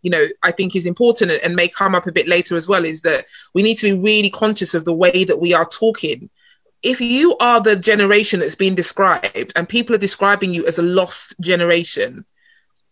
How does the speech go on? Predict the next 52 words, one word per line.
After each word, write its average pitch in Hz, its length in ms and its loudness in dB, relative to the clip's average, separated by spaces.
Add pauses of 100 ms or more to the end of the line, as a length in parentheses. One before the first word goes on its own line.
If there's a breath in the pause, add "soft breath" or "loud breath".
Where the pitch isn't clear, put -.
(140)
I'm 202 200 2
not 269 180 2
quite 285 200 -2
sure 277 180 -2
what 226 220 2
we 208 200 2
want 190 260 0
them 175 140 0
to 180 140 -6
internalize 160 920 -2
and 165 100 -4
interpret 160 560 -4
that - 220 -4 (300)
from 151 260 -8
that. 131 220 -4 (160)
What, 185 280 2 (320 loud breath)
so 214 140 2
we 233 140 0
have - 460 -2
to 285 80 -8
be 262 380 -2
really 208 300 2
careful 190 540 -2
about 156 300 0
the 165 60 -2
way 165 180 2
that 160 120 -2
we 160 120 -2
are 156 100 2
talking, - 560 -6 (320 loud breath)
and 175 100 2
we 185 100 4
have 220 320 0
to 202 100 2
bring 208 560 2
young 190 220 2
people 190 320 -4
into 175 200 -4
the 175 100 -2
conversation 170 640 -2
and 156 100 -8
say, 151 320 0 (400 loud breath)
"Do 240 80 -2
you - 20 0
know, 233 180 2
we 247 160 2
don't 269 260 2
have 196 380 2
all 202 160 4
the 196 120 2
solutions 196 640 0
yet. 160 280 0